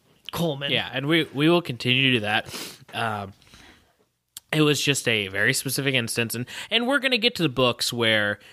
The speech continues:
Speaker 2: um, there might be more interesting things to talk about than the plot, but it's important to go through that plot, uh, and, and do that for the listeners who really get a lot out of that. So,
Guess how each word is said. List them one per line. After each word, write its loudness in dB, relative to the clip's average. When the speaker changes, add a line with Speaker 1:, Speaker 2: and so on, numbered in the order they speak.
Speaker 2:
um, 0
there 0
might 2
be 2
more 0
interesting -4
things -4
to -8
talk -2
about -2
than -4
the -4
plot, 0
but 4
it's 2
important 4
to -2
go 4
through -2
that 2
plot, 4
uh, 0
and, -4
and -10
do 2
that 2
for -4
the -6
listeners -4
who -10
really -4
get -8
a -6
lot 2
out -6
of -6
that. -8
So, 2